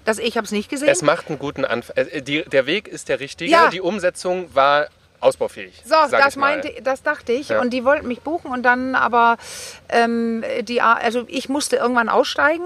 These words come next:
Speaker 1: weil ich finde auch, das, was, die Idee ist richtig,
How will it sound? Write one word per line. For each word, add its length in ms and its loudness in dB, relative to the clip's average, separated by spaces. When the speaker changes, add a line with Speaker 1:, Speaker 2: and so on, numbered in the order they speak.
Speaker 1:
weil 200 2
ich 140 -10
finde 360 -2
auch, 240 -2
das, 240 0
was, 180 -4
die 160 -8
Idee 240 -2
ist 160 -8
richtig, 380 -8